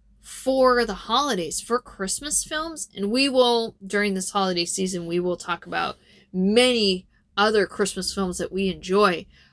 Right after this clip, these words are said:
but I would say for How the Grinch Stole Christmas, it is at the core and is at the center of holiday television, whether it's the original animated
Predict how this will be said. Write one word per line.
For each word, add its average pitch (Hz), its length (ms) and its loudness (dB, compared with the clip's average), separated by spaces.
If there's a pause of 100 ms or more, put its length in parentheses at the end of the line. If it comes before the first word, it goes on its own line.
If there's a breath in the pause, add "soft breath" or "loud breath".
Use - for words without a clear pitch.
(140)
but 202 100 -2
I 214 160 6
would 233 220 0
say 196 320 4
for 185 500 -2 (200)
How 262 340 2
the 226 100 4
Grinch 196 440 0
Stole 196 360 0
Christmas, 202 720 -2 (400 soft breath)
it 277 260 -2
is 262 440 -2
at 214 340 2
the 196 340 -6
core 185 720 -2
and 190 160 -4
is 185 280 -2
at 202 280 -2
the 202 80 -10
center 214 520 0 (160)
of 208 360 2 (340)
holiday 190 1300 0 (920)
television, - 960 0 (1000)
whether 208 380 6
it's 190 180 4
the 190 160 2
original 196 540 -2
animated 196 840 -2